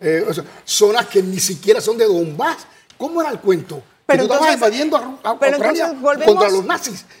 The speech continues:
Speaker 2: Pero
Speaker 1: ¿Nazis de qué? Te estás tomando territorio ajeno,
Speaker 2: Profesor,
Speaker 1: que no es
Speaker 2: estamos,
Speaker 1: Donbass.
Speaker 2: estamos volviendo al inicio de las conversaciones que yo tenía con usted y con algunas otras personas, eh, más versadas en el tema que yo, con lo, respecto a ceder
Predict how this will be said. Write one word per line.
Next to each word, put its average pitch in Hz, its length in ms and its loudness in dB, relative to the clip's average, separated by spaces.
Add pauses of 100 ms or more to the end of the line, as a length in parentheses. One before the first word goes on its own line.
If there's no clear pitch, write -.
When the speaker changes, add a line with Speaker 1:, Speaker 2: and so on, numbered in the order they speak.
(160)
Speaker 2:
Pero 269 140 4
Speaker 1:
¿Nazis 247 180 2
de 185 120 4
qué? 180 160 0
Te - 120 -12
estás 196 160 -10
tomando 247 280 -2
territorio 240 500 -6 (180)
ajeno, 196 220 -2
Speaker 2:
Profesor, 233 360 -6
Speaker 1:
que 180 60 -6
no - 0 -
es - 80 -18
Speaker 2:
estamos, 196 300 2
Speaker 1:
Donbass. 233 580 -6
Speaker 2:
estamos 262 380 -10
volviendo 214 360 -8
al 262 120 -8
inicio 202 320 -10
de 254 60 -6
las 214 180 -12
conversaciones 196 680 -14
que 208 180 -10
yo 196 140 -8
tenía 240 500 -10
con 202 180 -14
usted 240 420 -6
y 247 60 -10
con 185 200 -14
algunas 214 460 -12
otras 240 280 -14
personas, 208 580 -14 (500)
eh, 180 320 -10 (200)
más 208 260 -6
versadas 262 540 -6
en 202 160 -14
el 170 120 -12
tema 220 400 -10
que 170 180 -18
yo, 196 260 -10 (120)
con 202 360 -8
lo, 180 140 -12
respecto 185 440 -10
a 262 60 -6
ceder 208 380 -8